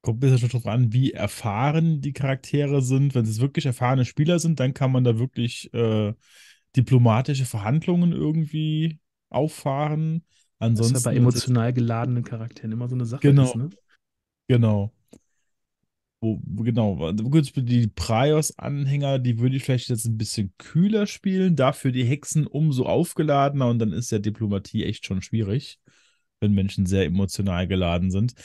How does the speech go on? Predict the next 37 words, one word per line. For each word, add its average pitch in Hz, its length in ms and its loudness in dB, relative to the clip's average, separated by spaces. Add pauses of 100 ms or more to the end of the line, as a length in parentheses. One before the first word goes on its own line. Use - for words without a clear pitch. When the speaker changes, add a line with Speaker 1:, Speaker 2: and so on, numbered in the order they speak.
(200)
Speaker 1:
Wenn's 110 200 0
jetzt 120 120 -6
Anfängerspieler 135 760 2
sind, 120 180 2
dann 123 200 2
würde 123 200 2
es 123 140 -2
irgendwie 110 520 2
um 98 220 -2
einen 104 160 0
Gegenstand 107 560 0
machen, 98 320 -4
der 92 120 -6
zerstört 107 520 -6
wurde, 98 260 -2
geklaut 101 560 -2
wurde, 101 240 0
was 95 220 -2
auch 78 100 -8
immer, 92 440 -2 (340)
dass 110 220 -4
man 104 120 0
da 98 140 0
wenigstens, 107 640 0
äh, 78 220 -10
ja, 82 280 -4 (920)
eine 127 100 2
Suche 120 340 0
mit 110 140 2
Speaker 2:
Dass 92 60 -6
man 92 80 -4
einen 113 100 0
Speaker 1:
einbauen 95 220 0
kann. 98 100 4
Speaker 2:
Anhaltspunkt 107 580 -4
hat, 101 160 -10
ja. 101 220 -8